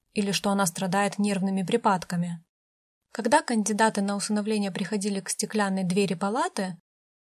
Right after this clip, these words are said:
они сразу замечали кроватку Наоми,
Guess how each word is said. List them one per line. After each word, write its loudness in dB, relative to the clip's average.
они 0
сразу 2
замечали -2
кроватку 0
Наоми, 0